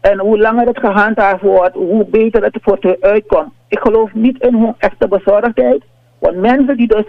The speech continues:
kanker hebben, hart- en vaatziekten hebben, suikerziekte hebben, moeten dialyseren en het niet kunnen betalen, die gaan gewoon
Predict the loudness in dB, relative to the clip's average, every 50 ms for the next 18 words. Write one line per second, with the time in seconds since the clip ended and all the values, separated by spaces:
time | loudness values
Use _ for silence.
0 | -6 -4 -2 0 0 2 0 0 2 2 0 2 0 0 -2 -2 -6 _ _ _
1 | _ 0 0 0 0 0 -2 0 0 0 0 0 0 -2 -4 -6 -2 0 0 2
2 | 2 2 0 -2 -4 -6 _ _ _ _ _ _ -2 -2 0 0 0 -2 -2 -2
3 | -4 -2 0 0 2 2 0 0 -2 -4 -4 -8 _ _ -2 -2 0 0 -2 -4
4 | -4 -4 0 2 2 2 2 2 2 2 2 2 2 0 0 0 2 2 2 2
5 | 0 -2 -2 -2 0 0 0 0 -2 -2 0 0 0 0 -2 -2 -2 -2 0 0
6 | -2 -2 -4 -2 _ 0 0 2 2 2 2 0 -2 -2 -10 _ _ _ _ _
7 | 0 0 0 0 -2 -4 -2 -2 -2 0 0 0 2 2 4 2 2 0 0 -6